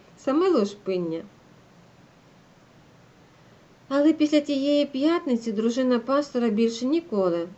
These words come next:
не приходила до бабусі. Вона, бачите, не розуміла жартів. А Малі любила пожартувати,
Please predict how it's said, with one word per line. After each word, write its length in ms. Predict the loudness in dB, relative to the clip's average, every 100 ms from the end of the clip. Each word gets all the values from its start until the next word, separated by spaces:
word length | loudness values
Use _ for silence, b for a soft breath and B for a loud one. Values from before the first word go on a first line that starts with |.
| -16 -8
не 140 | -8
приходила 600 | -6 -8 -6 -4 -2 -2
до 140 | -4 -4
бабусі. 600 | -4 -6 -10 -12 -16 -20 -20 -20 -20 -20 -20 -20 -20 -20 -20 -20 -20 -20 -12
Вона, 240 | -4 -2 0
бачите, 540 | 0 0 -2 -4 -4 -2
не 160 | -2 0
розуміла 580 | 0 0 2 2 -2 -4
жартів. 480 | -8 -12 -14 -18 -18 -20 -20 -20 -20 -20 -20 -20 -20 -20 -12
А 80 | -8
Малі 420 | -6 -2 0 0
любила 380 | 0 2 2 2
пожартувати, 840 | -2 -6 -6 -6 -6 -6 -10 -16